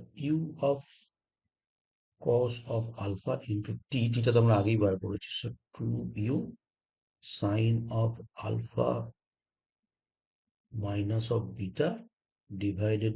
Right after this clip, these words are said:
by g of cos of beta। okay?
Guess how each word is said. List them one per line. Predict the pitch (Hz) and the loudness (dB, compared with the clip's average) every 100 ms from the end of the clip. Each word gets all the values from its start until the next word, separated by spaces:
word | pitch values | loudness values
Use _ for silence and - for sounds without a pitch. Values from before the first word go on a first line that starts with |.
| 113 | -2
by | 123 131 95 98 - | -2 -4 -8 -12 -12
g | 110 107 113 - 139 | -8 -6 -6 -6 -8
of | 139 _ _ _ _ _ _ _ - | -8 _ _ _ _ _ _ _ -8
cos | 107 92 90 - 117 | -4 -4 -6 -6 -6
of | - - 98 101 | -6 -10 -14 -10
beta। | 92 - 113 - _ _ _ _ _ | -10 -10 -14 -16 _ _ _ _ _
okay? | 139 | -6